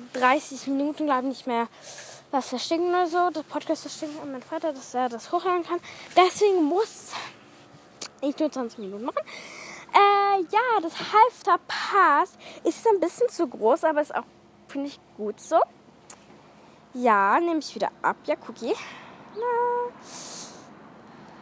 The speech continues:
So. Genau. Alles passt. Alles gut. <laughs> Ja, Manu. Jetzt wieder so schlecht.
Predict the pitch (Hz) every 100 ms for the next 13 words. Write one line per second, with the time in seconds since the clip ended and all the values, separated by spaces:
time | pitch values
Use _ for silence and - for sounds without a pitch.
0 | - - - 226 202 208 185 156 110 80
1 | - - - - - 381 427 349 208 180
2 | 247 - - - - - 233 370 - 302
3 | - - - 190 220 359 440 - - -
4 | - 466 - 440 - - - - - -
5 | 622 - - - 392 381 339 320 330 320
6 | 330 359 - - - - - - - -
7 | - - _ - - - - 359 339 339
8 | 320 - 320 - - 392